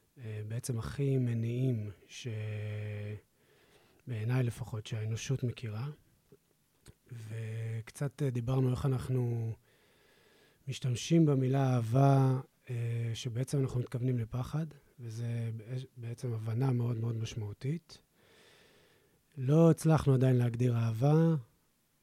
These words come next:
וזה משהו שאני חושב שאנחנו, אה, נעשה את זה במהלך הפודקאסט. אה,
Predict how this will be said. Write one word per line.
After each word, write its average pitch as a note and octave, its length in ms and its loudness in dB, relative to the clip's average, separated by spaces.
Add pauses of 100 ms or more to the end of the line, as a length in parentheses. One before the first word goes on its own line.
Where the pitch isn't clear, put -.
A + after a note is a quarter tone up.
(140)
וזה A#2 380 0
משהו C3 300 0
שאני A#2+ 160 -2
חושב A#2+ 240 -6
שאנחנו, A2+ 720 0 (1080)
אה, A#2 380 -2
נעשה A#2+ 400 0
את C#3+ 60 2
זה C#3 640 4
במהלך C3+ 420 0
הפודקאסט. - 640 -4 (180)
אה, B2+ 60 -4